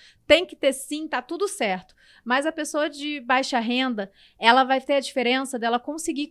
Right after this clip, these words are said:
completar um estudo ou não, ela vai ter a diferença dela conseguir. Eu tenho depoimento na minha parede do me-, do meu escritório de uma cliente que falou: se não fosse o seguro, e assim, o depoimento original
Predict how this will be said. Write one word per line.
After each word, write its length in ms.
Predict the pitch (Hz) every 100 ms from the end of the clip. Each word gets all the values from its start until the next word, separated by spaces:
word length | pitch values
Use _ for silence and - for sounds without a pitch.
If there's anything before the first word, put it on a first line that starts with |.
| -
completar 420 | 302 294 285 285
um 60 |
estudo 340 | 285 - 285 269
ou 100 | 262
não, 360 | 220 202 196
ela 140 | 190 202
vai 140 | 214
ter 160 | 214 254
a 60 |
diferença 720 | 247 - 233 226 240 240 226 - _ _
dela 360 | 196 214 220 226
conseguir. 400 | 247 254 262 226
Eu 100 | 233
tenho 200 | 294 381
depoimento 580 | 370 320 285 247 262 254
na 80 |
minha 140 | 247 262
parede 800 | 320 320 262 277 240 185 180 -
do 120 | 185
me-, 240 | 208 247 277
do 120 | 240
meu 120 | 262
escritório 720 | 349 - 285 247 254 269 220 - _ _
de 120 | 214
uma 220 | 262 285 285
cliente 480 | 320 294 254 254
que 80 | -
falou: 400 | - 311 262 233 _ _
se 200 | - 285
não 160 | 277 294
fosse 420 | 302 277 359 339
o 40 |
seguro, 340 | 320 233 269 -
e 120 | 240
assim, 200 | 254 262
o 60 | 233
depoimento 640 | 240 262 269 240 247 -
original 720 | 262 247 214 208 220 285 269